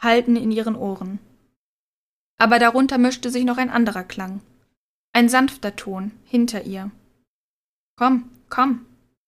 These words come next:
komm." Und dann blickte Johanna zurück.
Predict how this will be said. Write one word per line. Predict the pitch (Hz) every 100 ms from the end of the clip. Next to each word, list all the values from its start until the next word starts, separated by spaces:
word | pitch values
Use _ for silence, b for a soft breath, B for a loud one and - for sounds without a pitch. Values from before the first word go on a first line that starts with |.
| -
komm." | 220 311 233 - _ _ _ _ _ _ _ _ _ _ -
Und | 240
dann | 220 214
blickte | 208 208 220
Johanna | 220 226 220 214
zurück. | 220 247 220 190 -